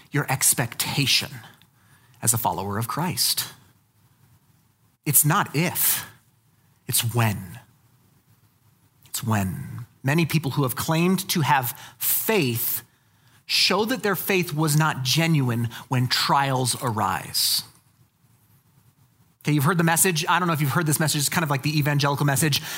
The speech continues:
"God loves you and has a wonderful plan for your life."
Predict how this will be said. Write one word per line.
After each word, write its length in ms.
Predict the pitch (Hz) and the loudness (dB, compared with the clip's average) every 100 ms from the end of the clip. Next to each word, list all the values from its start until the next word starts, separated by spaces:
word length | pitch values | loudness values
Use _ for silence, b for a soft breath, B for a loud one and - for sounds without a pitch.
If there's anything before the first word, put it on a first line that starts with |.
| B | B
"God 240 | - 151 127 | 0 0 2
loves 380 | 139 196 175 240 | 2 2 2 2
you 120 | 220 | 2
and 80 | 156 | 4
has 200 | 165 156 | 2 2
a 80 | |
wonderful 580 | 127 120 160 220 196 196 | 2 2 2 2 2 0
plan 340 | 151 180 156 151 | 0 0 2 2
for 120 | 151 | 2
your 160 | 135 | 2
life." 520 | 127 107 - - - | 0 -2 -2 -4 -4